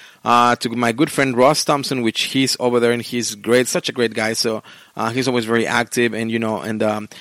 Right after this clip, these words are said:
board game industry as far as, like, you know, um, sharing opportunities to work on the board game industry across Facebook. Um, and he's very active, and he's usually on every convention at the same time. Great guy. Uh, so a big shout out to Ross Thompson.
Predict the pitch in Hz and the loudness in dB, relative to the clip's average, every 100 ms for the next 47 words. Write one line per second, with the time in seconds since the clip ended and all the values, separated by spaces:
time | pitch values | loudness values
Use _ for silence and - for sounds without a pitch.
0 | - - 120 127 123 120 120 131 135 - | -20 -4 2 4 4 2 0 0 -2 0
1 | 127 120 - 117 117 113 110 110 113 113 | 2 2 2 0 2 0 -2 -2 -2 -2
2 | 76 - - - 110 107 95 - 131 123 | -4 -14 -20 -4 -2 -2 -2 0 2 2
3 | 120 113 139 143 131 - 113 101 135 233 | -2 -4 -4 -6 -6 -6 -6 2 4 4
4 | 185 131 113 123 123 117 113 123 131 - | 4 2 4 2 2 0 0 -2 -2 0
5 | 120 113 - 107 - 127 127 135 180 _ | 0 0 -2 -4 0 2 2 0 -4 _
6 | - - - 117 117 117 113 110 - 127 | -20 -20 -8 0 2 4 2 0 -2 -2
7 | 127 170 147 143 120 110 - 113 110 107 | 0 0 2 4 4 0 -2 0 0 -2
8 | 127 117 123 120 110 98 107 110 110 107 | -4 -2 0 2 2 0 -2 -2 -2 -2
9 | 107 - 107 98 - 104 104 104 104 - | -2 -2 -6 -8 -8 -8 -10 -14 -14 -4
10 | 165 147 117 113 117 - - - - 113 | 0 0 0 -2 -2 -6 -20 -20 -6 -4
11 | 120 127 147 - 139 123 - 117 117 123 | 0 0 0 2 4 4 2 0 0 0
12 | 127 135 190 | -2 0 -4